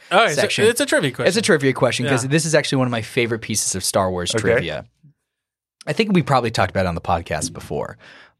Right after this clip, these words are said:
Speaker 2: But, uh, okay, hold on, let me, let me pull up, uh, her name. So the,
Speaker 1: I ha-,
Speaker 2: uh,
Speaker 1: I have a question too,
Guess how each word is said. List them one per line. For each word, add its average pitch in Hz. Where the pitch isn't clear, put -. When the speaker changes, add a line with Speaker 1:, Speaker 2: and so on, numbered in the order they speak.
Speaker 2:
But, -
uh, 120
okay, 107
hold 107
on, 107
let 107
me, 123
let 117
me 123
pull 120
up, 113
uh, 110
her -
name. 104
So 131
the, 123
Speaker 1:
I 151
ha-, 196
Speaker 2:
uh, -
Speaker 1:
I 170
have 240
a 143
question 110
too, 139